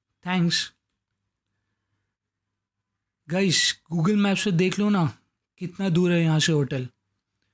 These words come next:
ऋषि टेबल पर आके पूछता है। "वही देख रहा हूँ।" शांतनु मोबाइल पे चेक करता है। यहाँ से आठ मिनट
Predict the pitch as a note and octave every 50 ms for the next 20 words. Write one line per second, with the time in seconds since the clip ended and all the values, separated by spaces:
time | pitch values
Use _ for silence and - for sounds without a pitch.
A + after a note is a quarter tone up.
0 | _ _ _ _ _ _ - D3+ F#3 F3 - A#3+ B3 - - G3 F3+ E3 F#3+ G#3
1 | G#3 - A3 G#3+ G3+ F3+ D#3+ - - F#3 F3+ - D#3+ B2+ - - - D#3+ C#3+ C3+
2 | B2 - _ _ _ _ _ _ _ _ _ _ _ _ _ _ _ _ _ _
3 | _ - D#3 F3 G3 F#3+ D#3 E3+ D#3 - D#3 C#3 C3+ C3 B2+ - _ _ _ _
4 | _ _ _ - - - F3 F3+ F3 D#3 G#3+ G#3 A3+ A3+ G#3 F3+ F3 D#3+ D#3+ F#3
5 | G3 G3+ - G#3+ G#3 G#3 - F#3+ E3 - - D#3+ C#3 C3+ - C#3+ C3 B2+ B2 -
6 | _ _ _ _ _ _ _ _ _ _ _ _ _ _ _ _ _ _ _ _
7 | _ _ - E3 F3 G3 G#3 G3+ G3+ A#3+ A#3 A#3+ - - G3 F3+ G3 F#3+ F#3 G3
8 | G3+ G3+ G3+ G#3+ A3+ A3 _ _